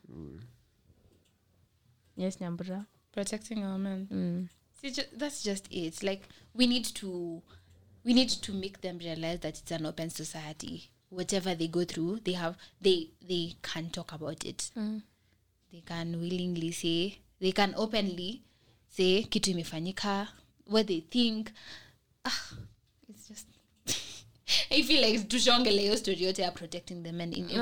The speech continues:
Speaker 2: No.
Speaker 3: kwa hizo stories zote
Speaker 1: Mm.
Speaker 3: tumesema, we have
Speaker 2: Mm.
Speaker 3: mentioned protecting them one way or another.
Speaker 2: Okay.
Speaker 3: Women, we have to, everyone has to be protected anyway.
Speaker 2: Yeah.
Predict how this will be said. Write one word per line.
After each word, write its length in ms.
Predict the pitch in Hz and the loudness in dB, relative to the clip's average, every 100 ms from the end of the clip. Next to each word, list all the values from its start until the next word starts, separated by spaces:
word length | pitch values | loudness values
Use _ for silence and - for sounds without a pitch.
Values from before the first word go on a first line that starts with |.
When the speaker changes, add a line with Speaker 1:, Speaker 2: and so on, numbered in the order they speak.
| 247 | 4
Speaker 2:
No. 380 | 262 269 269 262 | 4 4 2 2
Speaker 3:
kwa 100 | 233 | 4
hizo 320 | 208 247 233 233 | 4 4 2 2
stories 260 | 208 175 | 0 -6
zote 160 | 180 202 | -4 -6
Speaker 1:
Mm. 60 | |
Speaker 3:
tumesema, 580 | 196 175 175 190 170 214 | -4 -2 -2 -2 -6 -8
we 120 | 190 | -8
have 200 | 180 170 | -4 -4
Speaker 2:
Mm. 100 | 220 | -2
Speaker 3:
mentioned 440 | 175 175 - 165 165 | -4 -4 -6 -8 -10
protecting 420 | 170 160 170 170 170 | -12 -10 -10 -8 -6
them 220 | 170 170 | -6 -6
one 180 | 165 165 | -6 -6
way 100 | 165 | -6
or 80 | |
another. 320 | 165 165 165 170 - _ _ - - _ _ _ _ _ _ - - | -6 -6 -6 -8 -12 _ _ -20 -20 _ _ _ _ _ _ -20 -20
Speaker 2:
Okay. 220 | - 196 190 - | -14 -12 -10 0
Speaker 3:
Women, 480 | 214 226 226 220 | 2 4 4 0
we 200 | 180 175 - | -2 -4 -6
have 340 | 185 185 180 170 - | -6 -2 -2 -6 -16
to, 100 | - - _ _ | -18 -20 _ _
everyone 420 | 269 269 285 254 | 8 10 8 8
has 160 | 240 233 | 6 2
to 80 | - | -2
be 120 | 180 | -4
protected 520 | 170 175 - - 170 | -4 -8 -8 -4 -2
anyway. 320 | 170 170 165 - - _ _ _ | -2 -2 -4 -8 -20 _ _ _
Speaker 2:
Yeah. 300 | 196 190 190 | -8 -6 -8